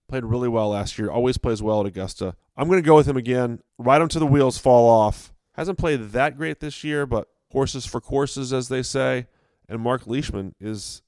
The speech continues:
is one of those people. So I learned a fact tonight as I watched the, a photo. I saw a photo of the Champions Dinner. As you all know,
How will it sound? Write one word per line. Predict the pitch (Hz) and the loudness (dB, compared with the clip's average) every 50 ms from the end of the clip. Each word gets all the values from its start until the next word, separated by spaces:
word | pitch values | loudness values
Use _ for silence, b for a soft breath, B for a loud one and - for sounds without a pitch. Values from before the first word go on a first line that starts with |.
| _ _ - | _ _ -10
is | 120 110 | -8 -4
one | 113 113 117 | -4 -2 -2
of | 117 | -2
those | 113 110 - | -2 -4 -4
people. | - 143 139 - 90 87 | -6 -6 -6 -6 -8 -6
So | - 117 110 104 - - _ _ _ _ _ _ _ _ _ _ _ _ _ _ _ _ _ _ | -2 -2 -2 -2 -2 -6 _ _ _ _ _ _ _ _ _ _ _ _ _ _ _ _ _ _
I | - | 0
learned | 156 214 269 269 | 2 2 4 2
a | 214 | 0
fact | - - - 165 156 156 - - | -2 -2 0 0 0 0 -2 -2
tonight | - 151 117 104 101 101 | -2 -2 0 0 -2 -2
as | 101 104 | -2 0
I | 110 | 0
watched | 107 104 117 123 127 - - - - - - _ _ _ _ _ | 0 0 0 -2 -2 -4 -8 -12 -12 -16 -20 _ _ _ _ _
the, | 113 110 113 113 113 113 110 107 104 98 - | -8 -6 -4 -4 -2 -4 -2 -4 -4 -4 -4
a | 98 | -6
photo. | 98 - - 139 139 131 107 87 | -4 0 2 2 4 4 2 0
I | 92 | -2
saw | 98 - - 127 | -4 -2 0 0
a | 110 | 0
photo | - - - - 139 156 156 123 95 85 78 | -2 -2 -2 0 2 2 2 2 0 -2 -4
of | 64 95 92 92 90 90 92 - - - - _ _ _ | -6 -6 -6 -6 -8 -10 -12 -16 -18 -18 -20 _ _ _
the | 120 107 104 - | -10 -10 -8 -8
Champions | - - - 165 170 180 175 - 120 101 95 90 | -10 -8 -4 -2 -2 -2 -2 -2 -4 -6 -6 -8
Dinner. | - - 82 65 55 55 67 | -10 -10 -12 -10 -12 -12 -12
As | 95 95 | -10 -8
you | 101 107 110 | -4 -2 -2
all | 110 110 | -2 -2
know, | 113 123 120 117 110 101 101 101 - | 0 0 0 0 0 0 -2 -4 -6